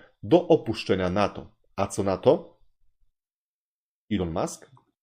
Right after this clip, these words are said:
Elon Musk popiera pomysł opuszczenia nato przez Stany Zjednoczone. Jak ci się wydaje,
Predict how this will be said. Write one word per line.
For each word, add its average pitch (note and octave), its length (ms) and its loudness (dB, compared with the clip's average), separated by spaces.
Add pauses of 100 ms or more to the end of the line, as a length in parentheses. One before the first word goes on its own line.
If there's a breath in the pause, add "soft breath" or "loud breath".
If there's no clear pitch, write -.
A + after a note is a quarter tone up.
(800)
Elon G#3 180 8
Musk F#3+ 260 2
popiera D#3+ 380 8
pomysł B2 420 2
opuszczenia B2 540 0
nato F#2+ 460 -2
przez - 360 -4
Stany E2+ 420 -6
Zjednoczone. F2+ 680 -4 (140)
Jak C3+ 160 0
ci E3 100 -8
się D#3 120 2
wydaje, A#2 340 2